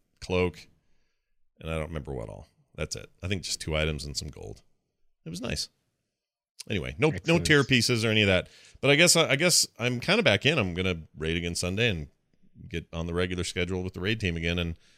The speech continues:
Speaker 1: I, I'm feeling it right now. Just wow's got its little, uh, little, uh, wrinkly hands on me.
Speaker 2: Tendrils.
Speaker 1: Yep, big time. And here's a, uh, the other thing. I just wanna make a small mention. I know it's a video game, so you have to do video gamey things.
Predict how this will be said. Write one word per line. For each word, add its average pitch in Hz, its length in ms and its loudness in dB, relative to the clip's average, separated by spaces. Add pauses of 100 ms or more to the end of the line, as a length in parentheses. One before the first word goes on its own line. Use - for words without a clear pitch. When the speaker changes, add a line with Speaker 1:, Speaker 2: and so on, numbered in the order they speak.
(640)
Speaker 1:
I, 78 340 -4 (380)
I'm 92 140 -6
feeling 165 400 4
it 120 60 2
right 107 240 2
now. 117 340 4
Just 113 240 0
wow's 110 400 2
got 120 240 0
its 113 160 -8
little, 135 320 2
uh, 139 360 6 (100)
little, 147 520 0
uh, 147 380 4 (260)
wrinkly 156 300 2
hands 160 320 6
on 131 140 6
me. 110 40 8 (120)
Speaker 2:
Tendrils. 117 140 -2
Speaker 1:
Yep, 139 300 6
big 147 180 2
time. 120 220 4 (280)
And 139 120 6
here's 190 220 6
a, 160 240 4
uh, 131 240 6
the 123 160 4
other 147 140 4
thing. 123 240 4
I 107 40 4
just 120 180 0
wanna 127 120 2
make 113 180 4
a 98 140 -4
small 147 400 4
mention. 110 460 2
I 104 120 4
know 120 200 4
it's 156 120 0
a 151 60 2
video 123 380 4
game, 104 340 2
so 104 100 -4
you 98 80 0
have 113 140 2
to 127 60 -8
do 113 200 0
video 110 460 2
gamey 107 380 2
things. 98 580 0